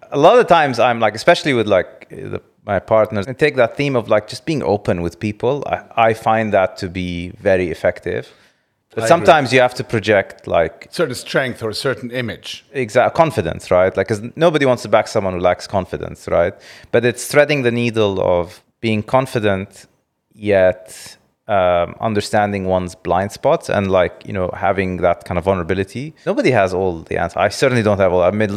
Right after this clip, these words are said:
Speaker 1: even within Nua in the past year, I made tons of mistakes, right?
Speaker 2: Of course.
Speaker 1: Investment, bad investment decisions,
Speaker 2: Of course.
Speaker 1: like, passing on companies. You need to be able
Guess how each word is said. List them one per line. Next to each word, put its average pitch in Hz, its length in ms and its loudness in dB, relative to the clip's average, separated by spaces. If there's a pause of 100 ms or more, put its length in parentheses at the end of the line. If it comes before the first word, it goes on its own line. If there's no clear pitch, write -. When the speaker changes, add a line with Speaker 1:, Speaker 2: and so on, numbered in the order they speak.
Speaker 1:
even 156 300 2
within 143 260 2
Nua 127 220 4
in 98 80 0
the 101 60 0
past - 340 0
year, 107 160 2
I 95 60 2
made 95 260 -4
tons 120 240 2
of 98 100 -4
mistakes, 90 480 -4
right? 85 120 2
Speaker 2:
Of 87 40 -2
course. 95 80 -6 (260)
Speaker 1:
Investment, 98 260 -6
bad 107 240 4
investment 98 400 -2
decisions, 92 560 -6 (160)
Speaker 2:
Of - 60 -20
course. 196 240 -6
Speaker 1:
like, 92 220 0
passing 104 360 2
on 98 100 -2
companies. 95 600 -4 (180)
You 123 180 -8
need 143 440 -4 (380)
to - 120 -16
be 104 200 -4
able 117 340 -2